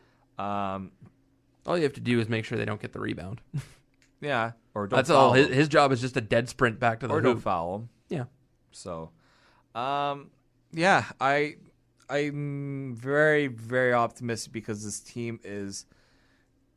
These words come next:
Speaker 1: playing the right way.
Speaker 2: I can't wait for this
Speaker 1: And they're
Speaker 2: in-
Speaker 1: not, and they're not, and they're not comfortable with just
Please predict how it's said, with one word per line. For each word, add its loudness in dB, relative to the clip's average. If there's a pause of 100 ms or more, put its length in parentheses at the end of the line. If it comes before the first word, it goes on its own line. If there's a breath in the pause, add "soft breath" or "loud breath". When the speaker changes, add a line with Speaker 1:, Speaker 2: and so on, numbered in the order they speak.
(140)
Speaker 1:
playing -4
the -2
right 0
way. -8 (320)
Speaker 2:
I -10
can't -2
wait -2
for -6
this 0
Speaker 1:
And 2
they're 2
Speaker 2:
in- 0
Speaker 1:
not, 4
and 2
they're 2
not, 2 (160)
and -6
they're -4
not 0
comfortable -2
with -4
just -6